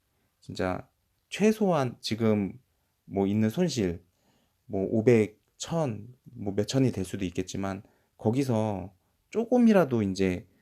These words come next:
건져 가셨으면 좋겠어요. 예, 그 조금이라는 돈도 되게 소중한 거니까. 그래서 다, 다들 이제 대응 잘 하시고요.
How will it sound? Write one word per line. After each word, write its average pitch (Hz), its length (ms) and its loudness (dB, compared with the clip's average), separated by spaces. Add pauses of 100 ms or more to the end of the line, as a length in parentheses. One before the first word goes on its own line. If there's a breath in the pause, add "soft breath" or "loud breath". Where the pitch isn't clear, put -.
(200)
건져 113 320 2
가셨으면 104 440 -6
좋겠어요. 87 560 -10 (840)
예, 92 160 -14 (300)
그 98 460 2
조금이라는 156 680 4
돈도 95 440 0
되게 95 380 -2 (260 soft breath)
소중한 170 360 -2
거니까. 95 520 -4 (1000 soft breath)
그래서 95 220 -8 (100)
다, 101 340 -4 (120)
다들 104 380 -2
이제 95 220 -4
대응 104 280 -2
잘 95 160 -8
하시고요. 110 580 -4